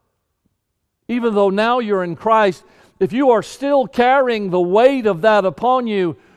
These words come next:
then you're underestimating, you're underestimating the power of Calvary and the price that Jesus paid for you.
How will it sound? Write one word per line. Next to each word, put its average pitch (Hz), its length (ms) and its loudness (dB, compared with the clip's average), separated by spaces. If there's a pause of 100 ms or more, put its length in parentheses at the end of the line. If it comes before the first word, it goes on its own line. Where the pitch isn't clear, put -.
(160)
then 208 180 -2
you're 214 240 0
underestimating, 226 1500 0 (560)
you're 190 140 0
underestimating 247 1040 0
the 185 120 -2
power 240 760 4 (1080)
of 170 160 0
Calvary 175 720 2 (600)
and 180 120 -2
the 180 80 0
price 233 440 0
that 208 240 0
Jesus 214 520 -8
paid 208 440 -2
for 220 280 0
you. 160 320 -6